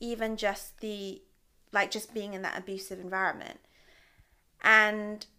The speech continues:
the thing I was the most scared of was, you know, I've spent,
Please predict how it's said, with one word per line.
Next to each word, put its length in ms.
the 80
thing 200
I 140
was 160
the 60
most 200
scared 220
of 140
was, 400
you 120
know, 220
I've 220
spent, 640